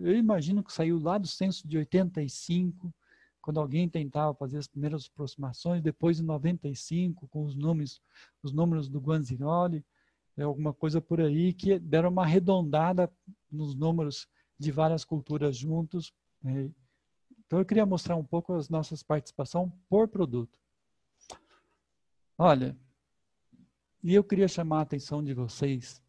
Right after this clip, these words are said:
antes de a gente discutir a participação por produto da agricultura familiar,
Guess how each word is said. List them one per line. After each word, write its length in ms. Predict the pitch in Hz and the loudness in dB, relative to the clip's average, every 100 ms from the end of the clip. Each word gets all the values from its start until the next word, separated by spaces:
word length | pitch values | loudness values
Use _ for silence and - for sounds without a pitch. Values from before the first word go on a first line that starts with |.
| _ _ _ _ _ _ _ - | _ _ _ _ _ _ _ 2
antes 640 | 240 208 - 131 - - | 4 4 0 -8 -8 -14
de 100 | 139 | -12
a 140 | 123 147 | -8 -8
gente 160 | 131 | -8
discutir 640 | 127 127 - 123 - 165 | -10 -12 -10 -12 -8 -4
a 80 | 151 | -4
participação 800 | - 143 135 - 131 - - 143 127 _ _ _ | -2 -2 -2 -8 -10 -10 -8 -8 -10 _ _ _
por 240 | - 190 190 | 2 4 2
produto 560 | - 135 120 147 - | -2 -6 -4 -4 -4
da 120 | 131 135 | -4 -2
agricultura 560 | 135 127 131 - 131 | -2 -6 -10 -8 -8
familiar, 500 | - 120 135 160 147 | -8 -4 -2 -2 -4